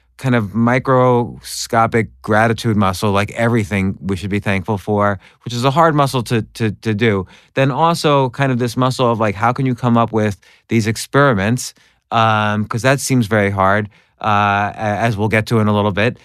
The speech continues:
Um, and then this muscle of how do you take language and sort of look at things very quickly in this literal way, almost like a child would. Uh,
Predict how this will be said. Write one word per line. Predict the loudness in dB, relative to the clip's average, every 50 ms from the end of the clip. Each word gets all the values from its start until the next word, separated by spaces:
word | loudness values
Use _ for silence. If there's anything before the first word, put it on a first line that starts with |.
| _ _ _ _ -2
Um, | 0 0 2 2 0 0 -2 -4 -6 -6
and | -4 -2 0
then | 0 0 0 0 0 -2 -2 -4
this | -4 -4 -4 -2
muscle | -2 -2 -2 0 0 0 2
of | 2 2 0 0 -4 -6 _ _ _ _
how | _ -2 0
do | 0
you | 2 0 0
take | -2 -2 -2 -2 -2
language | 0 0 0 2 2 2 2 2 2 0 0 -4 -8 -8
and | -6 -4 -4 -2
sort | 0 2 2
of | 2 0
look | 0 -2 -2 -2 -2
at | -4 -2
things | 0 0 0 0 0
very | 2 2 2 2 0
quickly | -2 -6 -10 -6 -2 0 0 0 0
in | 0 0
this | 0 -2 -2
literal | -2 0 2 2 4 4 2 2 2 2
way, | 2 2 2 0 0
almost | -2 -2 -2 -2 0 -2 -2 -2 0
like | -2 -2 -2 -4
a | -8 -10
child | -6 -2 2 2 4 2 2 0 -2
would. | -2 -2 0 -2 -2 -4 -8 -16 _ _ _ _ _ -8
Uh, | -6 -4 -2 0 0 0 0 -2 -2